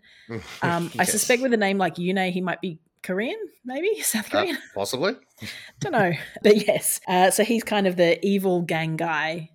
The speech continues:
Speaker 1: Although, is he? I mean, like, it's sort of, it's, it's weird. Like, like, he starts the film as, like, a, a genuine threat, and then it turns out he's not
Speaker 2: He's not
Speaker 1: like,
Speaker 2: robbing, but
Speaker 1: he's
Speaker 2: he
Speaker 1: not
Speaker 2: is
Speaker 1: robbing
Speaker 2: committing,
Speaker 1: anything.
Speaker 2: but he is blowing up cars and then murdering people with
Speaker 1: I
Speaker 2: ru-,
Speaker 1: guess.
Speaker 2: shotguns
Speaker 1: Yeah.
Speaker 2: in the
Speaker 1: This is the, this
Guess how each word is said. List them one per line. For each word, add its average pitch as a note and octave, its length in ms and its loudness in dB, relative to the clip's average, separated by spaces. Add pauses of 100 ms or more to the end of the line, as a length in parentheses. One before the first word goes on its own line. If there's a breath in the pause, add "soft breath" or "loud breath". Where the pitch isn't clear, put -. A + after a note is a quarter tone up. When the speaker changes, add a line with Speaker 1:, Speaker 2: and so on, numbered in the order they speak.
Speaker 1:
Although, A#3+ 280 8
is A3 300 0
he? B3+ 200 2
I A#3+ 60 4
mean, A#3 180 -2
like, A3+ 160 0
it's A3 120 -8
sort B3 140 -4
of, F3 220 -6
it's, D#3+ 180 -8 (140)
it's D#3 120 -8
weird. D3+ 520 0
Like, B2+ 160 2
like, C3+ 120 0
he C#3+ 120 -2
starts E3+ 460 2
the E3 120 -4
film C3 280 0
as, G#2+ 120 -6
like, G#2 400 -2 (140)
a, F2 80 -8 (100)
a G#2 40 -6
genuine A#2+ 460 2
threat, G#2+ 460 -2
and G#2+ 100 -6
then A2+ 80 -4
it A2 60 -8
turns C#3 280 0
out B2 140 4
he's A2+ 240 -8
not A2+ 340 -2 (160)
Speaker 2:
He's C4 220 2
not F4 220 8
Speaker 1:
like, A#3+ 180 8
Speaker 2:
robbing, F#3 400 6
but B3 80 8
Speaker 1:
he's C#4 140 4
Speaker 2:
he - 20 6
Speaker 1:
not D#4 60 6
Speaker 2:
is E4 80 2
Speaker 1:
robbing B3+ 180 6
Speaker 2:
committing, E4 280 6
Speaker 1:
anything. C4 240 0 (100)
Speaker 2:
but D4 120 4
he E4+ 120 8
is F4+ 80 6
blowing D4 420 6
up - 140 2
cars C#4 400 6
and A#3+ 160 2
then B3 180 4
murdering D4+ 400 6
people G3+ 340 0
with F#3 240 4
Speaker 1:
I D3+ 100 2
Speaker 2:
ru-, G#3 200 4
Speaker 1:
guess. - 140 -2
Speaker 2:
shotguns D#4 400 4
Speaker 1:
Yeah. - 60 8 (160)
Speaker 2:
in - 20 0
the C4 140 4
Speaker 1:
This F3 200 6
is E3+ 140 4
the, F3 80 2
this - 220 -4